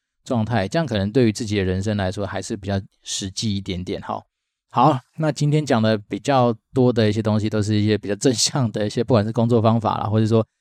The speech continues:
如果可以出国的话，记得去冲绳玩这样子的一个，呃，提醒。好，那我当然今天也蛮高兴的是说，耶，终于又看到有新的留言了。但是我们留言也不多，所以我不要一次把它念完，要不然下一集又没有了。所以我们比较，嗯，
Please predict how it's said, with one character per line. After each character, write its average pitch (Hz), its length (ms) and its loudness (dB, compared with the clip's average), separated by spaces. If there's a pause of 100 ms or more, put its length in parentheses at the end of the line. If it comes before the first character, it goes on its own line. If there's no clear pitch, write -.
(160)
如 127 80 2
果 117 100 6
可 123 140 -4
以 113 60 0
出 123 180 -2
国 110 140 4
的 101 60 2
话， 110 140 2
记 110 160 -4
得 104 80 0
去 117 100 -2
冲 110 200 -2
绳 98 180 -2
玩 95 160 0
这 113 120 -4
样 101 160 0
子 101 100 -10
的 98 100 -4
一 92 100 0
个， 98 360 -2
呃， 98 200 -4
提 107 260 -8
醒。 101 320 -6
好， 117 160 0
那 147 140 2
我 117 60 2
当 135 200 -2
然 127 120 2 (460)
今 139 160 -2
天 160 80 2
也 127 60 2
蛮 110 320 0
高 151 280 2
兴 147 240 -2
的 110 140 0
是 135 160 -2
说， 131 160 2
耶， 147 640 2 (240)
终 139 180 0
于 139 40 2
又 135 80 2
看 139 140 -2
到 139 140 0
有 107 140 2
新 127 260 -4
的 117 100 2
留 101 300 2
言 104 220 0
了。 95 160 0
但 147 120 0
是 143 120 2
我 123 40 4
们 113 80 2
留 117 140 6
言 123 160 4
也 - 100 -4
不 - 140 -4
多， 127 240 4
所 123 160 2
以 - 0 -
我 101 80 4
不 117 120 -2
要 117 120 2
一 120 80 -6
次 - 160 -4
把 104 220 -2
它 110 40 -4
念 117 180 2
完， 98 140 0
要 113 80 0
不 120 80 -2
然 120 80 2
下 117 200 -2
一 - 20 0
集 101 140 -4
又 107 120 4
没 98 260 0
有 95 180 2
了。 82 100 -4
所 123 140 -2
以 - 20 4
我 110 40 4
们 101 200 -2
比 98 80 -6
较， 110 220 2 (100)
嗯， 95 340 -6